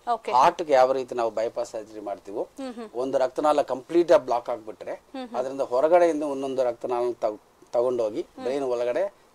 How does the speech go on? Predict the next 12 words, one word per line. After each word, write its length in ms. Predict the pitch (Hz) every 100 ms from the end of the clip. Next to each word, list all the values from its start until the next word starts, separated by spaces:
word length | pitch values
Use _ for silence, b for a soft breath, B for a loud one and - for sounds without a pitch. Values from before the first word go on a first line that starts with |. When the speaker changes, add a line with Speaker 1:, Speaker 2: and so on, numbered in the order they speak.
| _
Speaker 2:
connect 260 | 135 135 -
ಮಾಡ್ಲಿಕ್ಕೆ 380 | 123 107 117 139
ಸಾಧ್ಯ 280 | 120 98 98
ಇದೆ. 200 | 87 85 b b b
ಇದನ್ನ 220 | 123 139
Speaker 1:
Okay. 100 | 143
Speaker 2:
bypass 340 | 123 123 127 -
surgery 320 | 113 113 113
ಅಂತ 200 | 107 104
ಹೇಳ್ತೀವಿ. 460 | 104 101 104 156 - b b
ಅದರಿಂದ 360 | 123 156 165 160 139 170 b _ 135
ಮುಂಚೆ 540 | 156 208 - 185 -